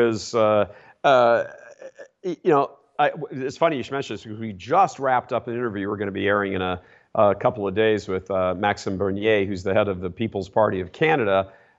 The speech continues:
uh, which is probably the most what we Americans would consider c-, conservative. They don't use that term in Canada for that, but, uh,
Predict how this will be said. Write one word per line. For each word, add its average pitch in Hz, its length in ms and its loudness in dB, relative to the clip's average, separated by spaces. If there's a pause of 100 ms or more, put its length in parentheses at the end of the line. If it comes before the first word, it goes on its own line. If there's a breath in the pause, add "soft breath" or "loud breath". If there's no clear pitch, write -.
uh, 92 320 0
which 92 240 -4
is 92 200 -2
probably 101 420 0
the 92 120 -8
most 95 400 -2
what 95 320 -6
we 101 240 2
Americans 98 560 2
would 87 160 -12
consider 87 500 -8
c-, - 60 -20 (140)
conservative. 90 760 0
They 95 80 -6
don't 92 240 -8
use 95 240 -8
that 95 260 -4
term 92 260 -8
in 85 100 -12
Canada 87 640 -4
for 80 220 -4
that, 95 460 0
but, 87 240 -4 (580 soft breath)
uh, 87 480 2